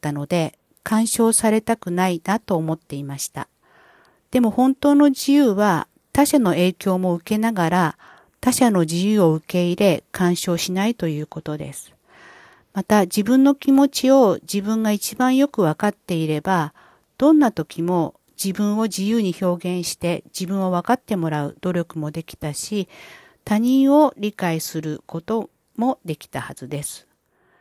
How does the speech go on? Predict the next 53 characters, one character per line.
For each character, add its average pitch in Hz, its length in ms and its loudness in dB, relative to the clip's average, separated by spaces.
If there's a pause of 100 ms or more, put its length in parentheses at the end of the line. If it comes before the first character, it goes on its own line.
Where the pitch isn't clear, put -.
(640)
し - 180 -4
か 285 160 2
し、 - 100 -2
社 - 180 0
会 240 260 4
人 180 260 -2
に 165 60 -2
な 160 120 -2
っ - 40 -8 (160)
た 139 200 -4 (100)
私 165 440 -8
は、 175 280 -2 (460)
誰 202 220 2
も 262 120 4
自 240 200 0
分 240 280 0
を 269 80 4
分 180 160 2
か 180 80 0
っ 170 40 -2
て - 140 -8
く - 140 -12
れ 156 160 -2
な 156 160 -2
い 151 100 -8 (380)
病 156 420 -4
に 143 240 -12 (120)
か - 120 -16
か 160 180 -4
り、 180 360 -6
人 - 240 -4
に 196 120 0
頼 208 300 2
る 269 80 2
の 196 160 0
で 147 140 -2
は 139 120 -4
な 151 120 -4
く、 - 280 -12 (920)
依 180 60 -2
存 180 260 0
し - 100 -6
て 165 160 -2
い 165 80 -2
た 160 140 -4
の 196 120 -6
か 294 160 2
も 233 100 2
し - 160 -6
れ 131 100 -6
ま 127 140 -12
せ - 180 -12
ん。 - 120 -18